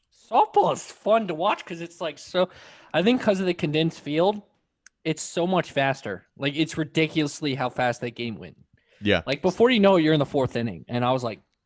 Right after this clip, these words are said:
Speaker 1: "Dang."
Speaker 2: Softball is so exciting and so much fun to watch, and I love baseball. Obviously, I work for Major League Baseball Radio. I, we have this podcast where all we talk about is baseball, so obviously I love baseball.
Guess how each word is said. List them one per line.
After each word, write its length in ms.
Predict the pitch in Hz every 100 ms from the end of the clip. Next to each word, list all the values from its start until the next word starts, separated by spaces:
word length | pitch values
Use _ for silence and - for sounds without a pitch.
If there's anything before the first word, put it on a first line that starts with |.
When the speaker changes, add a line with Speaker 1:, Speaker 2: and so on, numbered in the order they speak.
| _
Speaker 1:
"Dang." 100 | 107
Speaker 2:
Softball 480 | 117 120 104 147 147 -
is 320 | 113 107 -
so 460 | - - - 139 160
exciting 560 | - 98 92 95 90
and 100 | 98
so 220 | - 113
much 240 | 123 135 -
fun 180 | 110 104
to 80 |
watch, 320 | 92 87 87 -
and 100 | 120
I 80 | 151
love 300 | 147 185 131
baseball. 420 | 175 175 98 90
Obviously, 460 | - 90 101 127 110
I 60 |
work 360 | 92 104 151 -
for 320 | 127 127 - - _ -
Major 280 | 101 120
League 180 | 123 117
Baseball 380 | 113 113 113 104
Radio. 500 | 98 101 85 82 95 -
I, 340 | 95 95 98 - 101
we 200 | 104 98
have 260 | 101 113 117
this 120 | 113
podcast 560 | - 123 113 - 87 -
where 120 | -
all 180 | 87 107
we 80 | 113
talk 240 | 110 107
about 160 | 95 95
is 80 |
baseball, 460 | 87 104 - 67 50
so 180 | - -
obviously 460 | 110 139 135 143 117
I 80 |
love 320 | 107 104 110 -
baseball. 560 | 113 - - 62 -